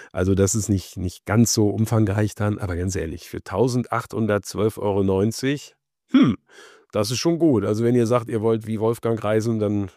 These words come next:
müssen wir mal gucken, ob der Preis noch so ist. Das ist ja immer, wenn es Tagespreise sind,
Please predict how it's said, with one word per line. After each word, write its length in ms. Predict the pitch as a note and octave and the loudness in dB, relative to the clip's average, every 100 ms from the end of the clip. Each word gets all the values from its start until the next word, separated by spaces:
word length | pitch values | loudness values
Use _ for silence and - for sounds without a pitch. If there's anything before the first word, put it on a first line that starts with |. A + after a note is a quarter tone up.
| - | -20
müssen 360 | - G2 G#2+ A2+ | -14 -6 -2 0
wir 60 | |
mal 100 | A2 | 0
gucken, 320 | - D3 G#2+ | 0 -2 -2
ob 140 | F2+ - | -6 -4
der 100 | G2+ | -4
Preis 320 | - A2 - | 0 -2 0
noch 140 | G#2+ | -2
so 100 | A2 | 0
ist. 240 | B2+ A#2 - | 0 0 -2
Das 140 | G2 | -6
ist 100 | G2 | -4
ja 80 | G2 | -4
immer, 180 | F#2+ F#2 | -2 -2
wenn 100 | F#2+ | -4
es 100 | F2+ | -4
Tagespreise 600 | G2+ G2+ G2+ - G2 G2 | -4 -4 -4 -4 -2 -2
sind, 240 | F#2+ F#2+ | -2 -4